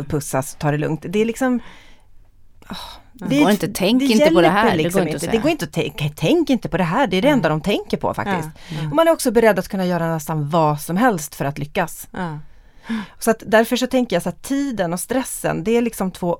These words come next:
Speaker 1: oerhört svåra faktorer i det här. Så det enda vi kan göra till familjer som försöker få barn men inte lyckas, det är att hjälpa dem att förstå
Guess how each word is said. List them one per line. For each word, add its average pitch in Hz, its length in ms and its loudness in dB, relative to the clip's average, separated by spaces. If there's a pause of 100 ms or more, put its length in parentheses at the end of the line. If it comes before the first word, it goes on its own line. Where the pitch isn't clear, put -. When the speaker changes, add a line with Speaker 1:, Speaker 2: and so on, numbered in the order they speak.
Speaker 1:
oerhört 160 520 -2
svåra 196 500 -4
faktorer 247 540 -4
i 175 60 -2
det 170 60 -2
här. 165 240 0
Så 202 120 -8
det 202 80 -4
enda 208 340 -4
vi 254 120 -2
kan 180 180 -6
göra 170 260 0
till 175 180 -6
familjer 151 480 -4
som 147 180 -8
försöker 170 420 -6
få 160 100 -10
barn 160 240 -4
men 135 80 -6
inte 143 200 -6
lyckas, 156 560 -8 (500)
det 208 160 0
är 170 220 4
att - 180 -8
hjälpa 175 380 0
dem 156 180 -2
att 147 80 -8
förstå 202 520 -4